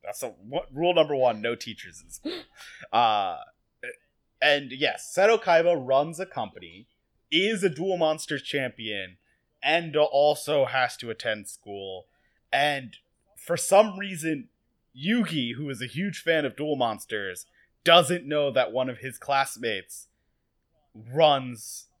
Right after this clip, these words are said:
Speaker 1: a company which produces, like, V R technology for Duel <laughs> Monsters. Okay,
Speaker 2: Okay.
Speaker 1: fine.
Speaker 2: We need to talk about the V R technology for this game as well. So this was, <clears throat> we're later in the show, whatever. I'm just gonna talk about it now because I don't have much to say about this show.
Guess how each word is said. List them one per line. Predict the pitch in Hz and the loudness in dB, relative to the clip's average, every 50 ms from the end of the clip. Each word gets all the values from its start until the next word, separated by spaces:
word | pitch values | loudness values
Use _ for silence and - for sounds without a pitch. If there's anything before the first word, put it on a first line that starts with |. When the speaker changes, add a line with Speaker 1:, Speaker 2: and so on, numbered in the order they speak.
| _ _ - | _ _ -2
Speaker 1:
a | 123 127 | -2 -2
company | - - 180 180 165 - - 135 123 120 | 0 0 0 0 0 0 -4 -4 -4 -4
which | 120 123 - - - | -6 -10 -12 -14 -16
produces, | - 131 139 151 143 - - 127 110 | -14 -14 -12 -12 -12 -12 -14 -12 -6
like, | 113 113 113 101 | -4 -4 -4 -4
V | 107 107 123 123 | -6 -6 -4 -2
R | 123 123 117 | 0 0 -2
technology | - - 120 95 107 113 110 107 104 95 98 92 | -2 -6 -8 -6 -2 -2 0 0 -2 -4 -8 -18
for | - 104 98 | -16 -18 -16
Duel | 92 98 92 90 | -14 -14 -14 -6
<laughs> | 92 | -2
Monsters. | 101 123 - 160 151 - - - - 151 - _ _ _ _ _ _ _ _ _ _ _ _ _ _ _ _ - | -2 -2 -2 -2 -14 -16 -16 -14 -14 -16 -16 _ _ _ _ _ _ _ _ _ _ _ _ _ _ _ _ 0
Okay, | - 277 311 285 | 0 4 4 4
Speaker 2:
Okay. | 269 208 170 160 - | 4 4 0 -2 -2
Speaker 1:
fine. | - 202 196 - _ _ _ _ - | -2 -2 -4 -6 _ _ _ _ -12
Speaker 2:
We | 247 269 277 | -8 -6 -4
need | 311 349 311 | -4 -6 -6
to | 247 | -6
talk | 285 285 240 233 | -4 -2 -2 -2
about | 202 208 196 185 170 | -2 -4 -4 -4 -6
the | 202 | -10
V | 190 190 214 202 | -14 -10 -6 -4
R | 190 185 180 | -4 -4 -4
technology | 180 202 196 - 175 180 180 175 170 165 - 156 165 143 113 196 - _ _ _ - | -6 -12 -16 -14 -12 -10 -10 -10 -10 -10 -12 -12 -12 -12 -14 -14 -18 _ _ _ -14
for | 202 190 | -12 -12
this | 175 180 - | -12 -12 -12
game | - 196 175 160 156 | -10 -10 -10 -10 -12
as | 165 175 - | -14 -16 -12
well. | 175 151 101 85 202 - | -10 -10 -10 -10 -12 -16
So | - - 233 208 190 185 | -12 -6 -4 -2 -2 -2
this | 185 240 262 269 277 269 - - | -2 0 0 0 0 -4 -10 -10
was, | - 214 202 190 190 185 180 180 185 180 - _ _ _ - - _ _ _ _ - | -4 -2 -2 -2 -2 -2 -4 -6 -8 -10 -16 _ _ _ -20 -20 _ _ _ _ -8
<clears throat> | 165 - - - _ _ _ _ _ _ _ _ _ _ _ _ - | -8 -8 -8 -10 _ _ _ _ _ _ _ _ _ _ _ _ -14
we're | - 233 233 240 240 | -8 -2 0 0 2
later | 226 233 220 220 214 214 208 | 2 2 2 2 2 0 -2
in | 208 202 202 | -2 -4 -6
the | 190 202 | -8 -8
show, | 196 - 226 185 165 170 160 | -6 -2 -2 -2 -2 -2 -4
whatever. | 180 180 180 170 165 165 160 | -4 -4 -4 -4 -6 -6 -6
I'm | 165 175 175 | -6 -6 -8
just | 170 - - | -10 -14 -12
gonna | 202 185 | -12 -12
talk | 190 - 175 175 | -8 -8 -8 -6
about | - 170 151 | -4 -6 -6
it | 156 127 | -6 -8
now | 117 143 135 139 151 156 | -10 -10 -10 -10 -10 -10
because | 156 175 - 214 - 180 | -12 -12 -12 -10 -8 -8
I | 170 | -8
don't | 175 175 180 175 196 | -6 -6 -6 -6 -6
have | 208 202 196 | -6 -8 -8
much | 196 202 - - | -10 -10 -10 -10
to | 240 | -14
say | 220 - - 339 285 269 226 | -14 -10 -6 -4 -2 -2 -2
about | 190 - 147 147 - - | -2 -4 -8 -12 -12 -14
this | 151 170 | -14 -14
show. | - - - 160 156 139 160 180 | -14 -10 -8 -6 -6 -6 -6 -8